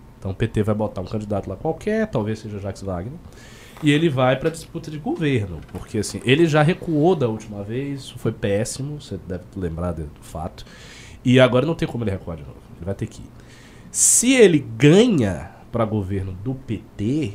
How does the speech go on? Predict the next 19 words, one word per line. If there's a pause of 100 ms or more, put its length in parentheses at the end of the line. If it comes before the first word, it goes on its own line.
(140)
aí
ele
tem
na
Bahia
governo
e
prefeito
da
cidade
principal,
que
é
Salvador. (500)
Eu
acho
que
neste
ponto